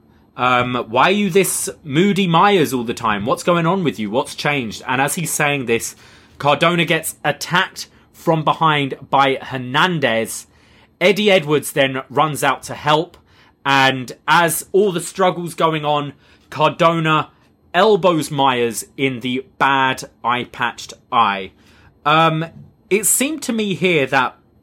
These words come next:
that was the only kind of physical interaction between Myers and Cardona. So it, it kind of seemed like they are still reluctant to fight each other, but,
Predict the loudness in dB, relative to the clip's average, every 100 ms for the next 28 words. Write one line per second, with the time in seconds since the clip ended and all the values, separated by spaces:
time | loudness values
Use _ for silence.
0 | -20 -20 _ _ -8 2 2 2 -2 2
1 | 4 4 2 -2 -4 -2 -2 -2 -2 -2
2 | -2 -2 -2 -2 0 0 -2 -8 -6 -8
3 | -2 0 0 -4 -10 -18 -20 -20 -20 -16
4 | -4 0 4 2 0 -4 -4 -4 -2 0
5 | 0 -2 -14 -18 _ _ -4 0 2 2
6 | -4 -4 -6 0 0 0 0 0 0 0
7 | -2 -2 -14 -4 2 4 2 0 -2 0
8 | 2 2 0 -4 -6 -6 -8 -6 -2 0
9 | -2 -8 -2 0 2 -2 0 0 0